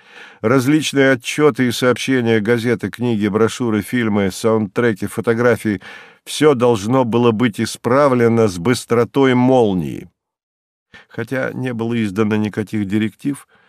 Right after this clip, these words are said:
Всем было понятно, что в намерение руководства департамента входит уничтожение любых упоминаний о войне с Евразией или о союзе с Истазией в течение одной недели.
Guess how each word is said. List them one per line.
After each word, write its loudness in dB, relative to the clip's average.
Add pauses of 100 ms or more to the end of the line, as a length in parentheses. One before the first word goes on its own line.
(240)
Всем -6
было 0
понятно, -2
что -4
в -6
намерение 0
руководства -2
департамента -2
входит -2 (380)
уничтожение 0
любых 2
упоминаний -2
о -2
войне -2
с -14
Евразией 0
или -2
о -2
союзе -4
с -12
Истазией -2 (360)
в -20
течение 0
одной -2
недели. -6